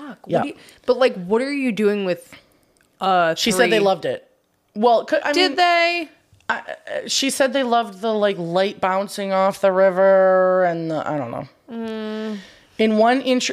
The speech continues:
Speaker 2: entry, she damned Lou. Then the next, she professed her love for him and how much she missed him.
Speaker 1: Well, that's pretty much their entire relationship,
Speaker 2: Mm-hmm.
Speaker 1: so.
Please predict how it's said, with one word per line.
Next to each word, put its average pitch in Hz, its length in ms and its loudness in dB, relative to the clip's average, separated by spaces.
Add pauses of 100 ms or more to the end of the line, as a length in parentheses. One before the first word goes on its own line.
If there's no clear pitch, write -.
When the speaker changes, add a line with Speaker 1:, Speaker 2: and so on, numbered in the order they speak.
(100)
Speaker 2:
entry, 220 340 -2
she 214 140 -6
damned 185 420 2
Lou. 160 460 0
Then 185 160 0
the 196 80 0
next, 190 300 0
she 220 80 -4
professed 180 460 -2
her 185 100 -2
love 170 260 2
for 180 100 -4
him 175 320 -2
and 165 80 -10
how 175 140 -2
much 160 180 -6
she - 120 -4
missed 156 280 -6
him. 170 200 -8
Speaker 1:
Well, 226 140 0
that's 214 200 -2
pretty 208 180 -6
much 170 220 -8
their 165 240 0
entire 147 320 -4
relationship, 156 640 -6
Speaker 2:
Mm-hmm. 175 100 -4
Speaker 1:
so. 160 340 -8